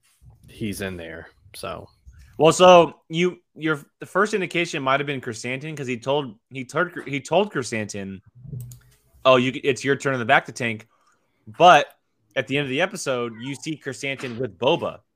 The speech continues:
Speaker 2: so he
Speaker 1: Right.
Speaker 2: wasn't in the back of the tank, and so then
Speaker 1: Mm-hmm.
Speaker 2: you can, if you think hard enough, you could be like, "Ooh, maybe it's Cobb Vanth."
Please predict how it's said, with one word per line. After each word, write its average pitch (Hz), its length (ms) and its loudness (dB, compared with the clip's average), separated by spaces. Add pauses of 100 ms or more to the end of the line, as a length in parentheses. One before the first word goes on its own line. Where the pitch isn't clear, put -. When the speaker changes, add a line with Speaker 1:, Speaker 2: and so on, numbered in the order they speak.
Speaker 2:
so 117 140 -6
he 120 80 0
Speaker 1:
Right. 92 100 4
Speaker 2:
wasn't 123 260 -2
in 120 140 -6
the 143 80 -6
back 156 240 0
of 165 60 -16
the - 40 -16
tank, 202 320 -8 (100)
and 120 140 -12
so 117 160 -2
then 120 140 -2
Speaker 1:
Mm-hmm. 101 80 -4
Speaker 2:
you 131 80 -6
can, 113 340 -10
if 127 180 -8
you 123 120 -6
think 147 300 -8
hard 117 220 -2
enough, 107 200 -6
you 107 80 -16
could 104 80 -14
be 104 80 -12
like, 92 240 -16
"Ooh, 95 340 -14
maybe 82 140 -18
it's 80 100 -18
Cobb 90 240 -20
Vanth." 117 120 -20